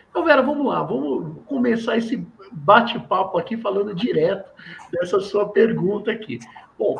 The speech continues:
obviamente, é, o pessoal, quando fala felicidade, realmente, ela traz, né, algo que não se assemelha muito ao profissional, mas aí tá um equívoco de interpretação. Por quê? Quando a gente pensa num contexto de felicidade, Vera, a gente tem que pensar nos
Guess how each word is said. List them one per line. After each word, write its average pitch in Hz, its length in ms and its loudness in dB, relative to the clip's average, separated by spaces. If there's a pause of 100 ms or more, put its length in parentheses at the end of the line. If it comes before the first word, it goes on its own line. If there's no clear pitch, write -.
obviamente, 165 880 -2
é, 135 480 -2
o - 20 -20
pessoal, 165 300 -6
quando 175 160 -8
fala 170 260 -4
felicidade, 170 560 -6
realmente, 202 560 -4 (960)
ela 170 400 -2 (220)
traz, 165 380 0
né, 175 320 -4 (200)
algo 175 360 0
que 220 100 -10
não 202 140 -2
se 208 120 -4
assemelha 196 560 -2
muito 190 300 -4
ao 202 80 -6
profissional, 208 480 -6
mas 160 240 -4
aí 170 220 -2
tá 185 120 -6
um 202 160 -2
equívoco 226 560 -4
de 160 120 -10
interpretação. 151 800 -8 (160)
Por 226 160 -6
quê? - 200 -14 (440)
Quando - 120 -6
a 269 40 0
gente 254 200 -4
pensa 233 220 -6
num 202 140 -10
contexto 196 560 -6
de 165 80 -12
felicidade, 139 600 -10
Vera, 143 460 -8 (160)
a 123 80 -10
gente 156 180 -6
tem 175 120 -8
que - 80 -16
pensar 151 320 -8
nos 175 180 -8